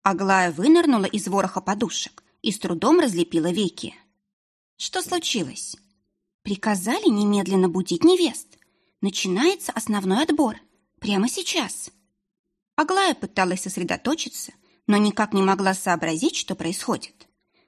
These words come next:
За окном было все еще темно. Лишь в самом отдалении небо начинало сереть.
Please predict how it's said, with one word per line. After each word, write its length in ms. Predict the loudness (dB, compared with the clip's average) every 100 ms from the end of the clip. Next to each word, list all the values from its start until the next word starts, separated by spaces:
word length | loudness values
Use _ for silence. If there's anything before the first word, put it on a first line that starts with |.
| -12
За 240 | -2 -2
окном 400 | 0 2 4 4
было 160 | 2 0
все 240 | -2 -2
еще 240 | -2 -4 2
темно. 360 | 6 6 4 -10 _ _ _ -2
Лишь 240 | -2 -2
в 40 |
самом 360 | -2 0 0 0
отдалении 680 | -2 -2 -4 2 4 6 4
небо 300 | 2 2 2
начинало 500 | 2 0 0 0 0
сереть. 640 | -4 -4 -6 -8 -16 -16